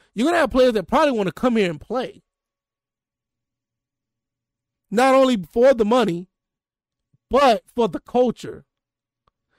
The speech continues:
And, and, and, and one thing I will say about this, the culture that Arthur Smith is putting together,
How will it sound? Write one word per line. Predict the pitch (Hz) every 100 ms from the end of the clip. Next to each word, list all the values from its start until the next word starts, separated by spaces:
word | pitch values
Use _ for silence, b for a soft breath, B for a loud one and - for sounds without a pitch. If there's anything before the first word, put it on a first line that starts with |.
| _ _ -
And, | 240 214
and, | 175 185 185 220 214
and, | 214 220 214
and | 214 214 208 _ _
one | 170 170 294 254
thing | 269 262 240 _ _ -
I | 226
will | 220
say | - 226
about | 214 196 190 196
this, | 294 240 - _ _ _ _ _ _
the | - 202
culture | 151 - - 254 339 - 220 190 180 - _ _ _ _ _ _
that | 180 151 214 196 -
Arthur | 208 226 190
Smith | - 247
is | 190
putting | - 240
together, | 190 165 247 254 294